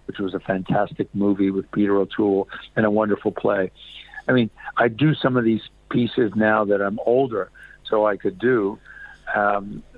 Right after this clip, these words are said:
but I would love to do a play because it takes you, it's such a great sense of accomplishment. And doing a play is a lot harder than doing a movie. And you have to really stay in your character. There aren't any additional takes.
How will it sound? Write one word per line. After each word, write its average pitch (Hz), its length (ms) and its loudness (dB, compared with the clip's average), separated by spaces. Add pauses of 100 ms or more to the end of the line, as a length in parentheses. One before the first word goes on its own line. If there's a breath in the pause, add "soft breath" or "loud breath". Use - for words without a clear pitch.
but 117 120 2
I 156 100 4
would 185 160 -2
love 131 260 2
to - 120 -8
do 123 180 2
a 110 40 2
play 123 300 2
because 113 340 -2
it 135 120 -6
takes - 360 -2
you, 131 260 2 (520 loud breath)
it's 120 100 -8
such 202 180 0
a 190 40 4
great 139 280 2
sense 127 260 2
of 117 80 0
accomplishment. 107 760 -2 (640 loud breath)
And 104 240 2
doing 208 260 4
a 151 40 2
play 117 320 2
is 95 120 -2
a 90 80 0
lot 101 280 0
harder 95 320 -2
than 85 160 -18
doing 87 240 -8
a - 140 -14
movie. 87 260 -12 (680 soft breath)
And 95 260 -2
you 101 220 2
have 107 220 2
to 98 120 -2
really 107 400 2 (220)
stay 110 320 2 (320 loud breath)
in 101 100 0
your 101 160 4
character. 104 560 0
There 101 160 2
aren't 110 280 0
any 101 200 -8
additional 95 440 -8
takes. - 440 -4